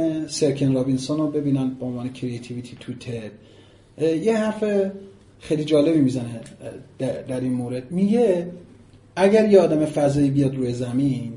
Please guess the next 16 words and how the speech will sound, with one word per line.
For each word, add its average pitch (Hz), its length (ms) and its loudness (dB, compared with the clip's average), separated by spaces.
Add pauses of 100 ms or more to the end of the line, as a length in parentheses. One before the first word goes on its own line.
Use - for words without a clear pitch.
(440)
و 165 100 2
بگه 202 420 4
اوکی، 143 440 0 (300)
ته 147 680 -2 (500)
آمال 180 400 6
آرزوهای 151 680 2
کسی 185 280 -2
که 156 120 -4
داره 143 160 -2
تو 143 160 -4
مدرسه 139 380 0
و 139 40 -4
دانشگاه 139 560 0
درس 143 300 -2
می‌خونه 151 300 0
کیه؟ 139 540 -2